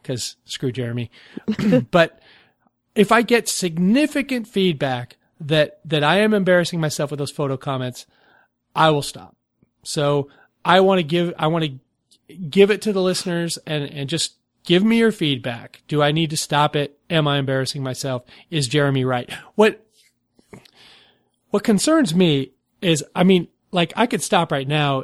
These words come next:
'cause it's bothering Jeremy, and that would be a very courteous thing to do to Jeremy, but I think he might be somewhat mistaken. I think a lot of cultural references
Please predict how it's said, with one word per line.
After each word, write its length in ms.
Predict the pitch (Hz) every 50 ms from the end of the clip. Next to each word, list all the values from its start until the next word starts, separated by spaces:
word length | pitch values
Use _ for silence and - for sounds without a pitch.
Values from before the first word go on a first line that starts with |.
| 147 -
'cause 140 | - 175 151
it's 100 | 156 -
bothering 420 | - 156 143 147 139 139 135 135 -
Jeremy, 560 | - 143 143 143 135 135 135 131 131 - _ -
and 160 | 170 151 156
that 100 | 170 165
would 120 | 160 135
be 160 | 139 139 131
a 40 | 135
very 180 | 120 139 135 120
courteous 400 | - - 156 135 135 131 - -
thing 140 | 156 143 123
to 80 | 127 123
do 300 | 135 127 123 120 123 - _ _
to 100 | - 156 131
Jeremy, 400 | - 180 226 233 202 170 151 139
but 260 | 127 139 135 - - - - - - - _ - -
I 100 | 160 147
think 380 | - - - 277 302 302 -
he 120 | - 202 180
might 320 | 175 185 190 170 185 -
be 300 | 165 160 160 160 151 - _ _ _ _
somewhat 540 | - - - - 185 190 190 190 190 151 -
mistaken. 580 | 156 - - - - 147 139 131 - 127 123 135
I 80 | 180 185
think 320 | 185 - 254 240 - - - - _ _ _ _ _ _ _ -
a 120 | - 175 151
lot 300 | 156 180 202 240 233 214
of 140 | 160 -
cultural 760 | - - - 202 220 214 - - 240 220 214 208 220 214 _ _ _ _ _ _
references 800 | - 147 156 175 175 - 165 147 - - 147 139 139 131 127 -